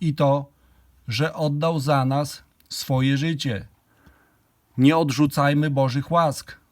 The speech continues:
bo jako nowy naród wybrany dostajemy ich więcej. Gdy je odrzucamy,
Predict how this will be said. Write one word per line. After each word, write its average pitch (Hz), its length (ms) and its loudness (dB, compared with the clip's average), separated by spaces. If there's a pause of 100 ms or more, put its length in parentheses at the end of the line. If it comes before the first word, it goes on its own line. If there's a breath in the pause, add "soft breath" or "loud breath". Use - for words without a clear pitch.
(100)
bo 123 160 0
jako 139 340 2
nowy 147 280 2
naród 156 360 0
wybrany 139 640 -2 (640 soft breath)
dostajemy 143 760 0
ich 139 160 -2
więcej. 143 640 -4 (840 soft breath)
Gdy 123 240 2
je 170 200 0
odrzucamy, 147 880 0